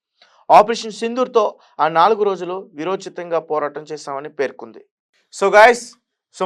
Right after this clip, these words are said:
మరి పాకిస్తాన్ వెనక్కి తగ్గింది, క్షమాపణలు చెప్తుంది,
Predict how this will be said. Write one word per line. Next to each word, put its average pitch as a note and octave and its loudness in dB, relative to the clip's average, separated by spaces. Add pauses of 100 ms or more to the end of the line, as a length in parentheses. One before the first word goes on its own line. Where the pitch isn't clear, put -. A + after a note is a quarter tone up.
మరి F3+ 2
పాకిస్తాన్ G#3+ 2
వెనక్కి G3 -6
తగ్గింది, G3+ -8
క్షమాపణలు F3+ -4 (100)
చెప్తుంది, F#3 -10